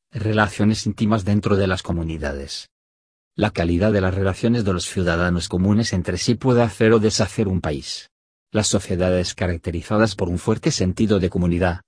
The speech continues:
altos niveles de confianza y respeto mutuo y comprensión tienden a ser más ricas, menos corruptas y más pacíficas.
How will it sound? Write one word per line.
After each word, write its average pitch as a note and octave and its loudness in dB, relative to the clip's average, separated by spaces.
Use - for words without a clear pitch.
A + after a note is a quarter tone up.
altos G#2+ 0
niveles G2+ 2
de F#2+ -2
confianza G#2 0
y G2 2
respeto F2+ -2
mutuo G#2 2
y F#2+ -2
comprensión F#2 0
tienden C#3 2
a B2+ 4
ser A2 0
más A#2+ 0
ricas, - -2
menos B2 2
corruptas G2+ -2
y F2 -2
más G2 2
pacíficas. - -8